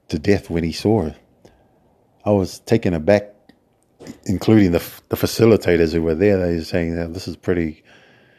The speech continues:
you know, disturbing and concerning that you would think all these things, you know, because it was pretty relevant to our topic and what had, the events of what just had happened.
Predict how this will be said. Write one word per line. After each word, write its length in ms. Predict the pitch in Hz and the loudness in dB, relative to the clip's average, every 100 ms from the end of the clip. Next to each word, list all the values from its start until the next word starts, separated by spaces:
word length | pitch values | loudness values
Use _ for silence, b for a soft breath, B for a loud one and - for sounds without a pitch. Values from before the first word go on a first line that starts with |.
| b b _ _ - | b b _ _ -10
you 120 | 87 | -6
know, 200 | 76 101 - | -4 -6 -4
disturbing 600 | 92 - - 95 92 85 | -6 -4 2 4 4 2
and 120 | 82 | -2
concerning 580 | - 80 - 95 101 87 | -4 -8 -4 -2 0 0
that 120 | 85 | -2
you 280 | 82 87 80 _ _ _ - | -2 -2 -4 _ _ _ -12
would 220 | 87 87 | -8 -6
think 320 | - 104 98 | -2 -4 0
all 140 | 95 87 | 0 0
these 280 | 85 80 | -2 -4
things, 300 | - 120 95 | -4 -4 -2
you 120 | 85 82 | -2 0
know, 160 | 95 | 0
because 340 | 90 90 92 82 | -2 -4 -6 -8
it 60 | b b b b - | b b b b -12
was 140 | 90 | -10
pretty 320 | - 117 95 | -2 2 2
relevant 500 | 85 98 95 85 82 | 4 4 4 2 -2
to 140 | - 85 | -2 0
our 120 | 78 | 0
topic 460 | - 113 - 113 | 0 -2 0 -4
and 220 | 92 85 82 | -2 -2 0
what 160 | 90 | 0
had, 140 | 87 - _ B B B B | -2 -8 _ B B B B
the 100 | 90 | -2
events 300 | 82 92 - | 0 0 -2
of 80 | 82 | -2
what 180 | 87 - | -2 -4
just 200 | 92 - | -10 -8
had 140 | 87 | -4
happened. 300 | 95 123 - | -2 -4 -6